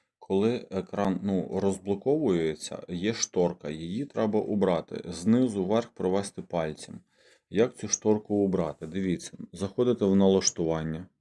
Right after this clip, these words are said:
Тепер заходите біометрія та пароль. От, раз, два, три,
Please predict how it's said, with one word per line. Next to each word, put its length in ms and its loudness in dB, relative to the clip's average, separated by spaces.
Тепер 480 0
заходите 720 2
біометрія 840 6
та 220 0
пароль. 460 0
От, 220 -2
раз, 320 2
два, 240 -2
три, 320 -2